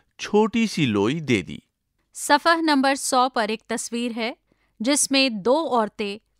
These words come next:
Speaker 2: खाना बना रही हैं और चार बच्चे खेल रहे हैं। सफ़ा नंबर एक सौ एक।
Speaker 1: जमाल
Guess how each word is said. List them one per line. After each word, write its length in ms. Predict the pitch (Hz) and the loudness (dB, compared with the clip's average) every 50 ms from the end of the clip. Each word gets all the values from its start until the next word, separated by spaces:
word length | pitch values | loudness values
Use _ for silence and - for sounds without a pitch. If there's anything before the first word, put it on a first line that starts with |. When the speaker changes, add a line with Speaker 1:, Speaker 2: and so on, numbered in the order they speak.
| _ _ _ - | _ _ _ -8
Speaker 2:
खाना 320 | - - 254 262 269 320 320 | 2 4 4 6 6 2 2
बना 260 | 254 247 226 208 196 | 0 0 0 0 0
रही 260 | 185 185 180 208 190 180 | 0 -2 -4 -4 -6 -4
हैं 220 | 208 214 220 254 - _ _ _ _ _ _ _ _ _ _ - | -4 -6 -6 -8 -12 _ _ _ _ _ _ _ _ _ _ 0
और 120 | 254 226 214 - | 0 0 0 -2
चार 300 | - 277 254 254 285 311 | 2 4 4 4 4 2
बच्चे 480 | 269 233 220 - - - 214 190 196 - _ _ _ _ _ | 0 -4 -4 -4 -6 -6 -6 -6 -6 -10 _ _ _ _ _
खेल 280 | - - 277 254 220 190 | -6 -2 0 0 0 -2
रहे 220 | 175 170 160 190 170 | -4 -4 -4 -4 -4
हैं। 260 | 160 175 156 160 185 _ _ _ _ _ _ _ _ _ _ _ _ _ | -4 -4 -6 -6 -8 _ _ _ _ _ _ _ _ _ _ _ _ _
सफ़ा 420 | - - - 269 269 - 330 330 330 | -8 2 4 4 4 4 2 2 2
नंबर 360 | 339 311 294 269 269 285 277 | 2 2 2 4 2 2 0
एक 240 | - 233 240 226 - | 0 -2 -4 -2 -2
सौ 140 | - - - - | -4 -4 -2 -2
एक। 220 | 247 262 262 - _ _ _ _ _ - - - _ - | -2 -2 -2 -4 _ _ _ _ _ -20 -20 -20 _ -10
Speaker 1:
जमाल 580 | 135 113 175 175 175 180 190 196 196 196 196 | 2 4 4 6 6 6 4 4 4 2 -2